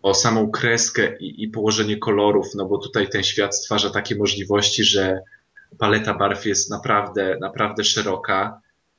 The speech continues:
E, mamy rewelacyjne, szerokie czasami kadry, e,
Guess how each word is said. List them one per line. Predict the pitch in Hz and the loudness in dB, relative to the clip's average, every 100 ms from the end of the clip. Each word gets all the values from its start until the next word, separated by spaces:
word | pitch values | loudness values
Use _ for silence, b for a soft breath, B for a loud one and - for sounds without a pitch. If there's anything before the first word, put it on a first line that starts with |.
| _ 107 | _ -2
E, | 101 98 104 | 0 0 0
mamy | 104 107 | 0 2
rewelacyjne, | 107 107 101 101 - 120 101 98 | 2 0 -4 -4 -4 -2 -2 -2
szerokie | - 104 101 - 98 | -2 0 -2 -2 -6
czasami | - 101 104 98 95 | -4 -6 -4 -4 -2
kadry, | 104 95 101 95 92 78 - | 0 0 2 2 2 0 0
e, | 90 87 | 2 2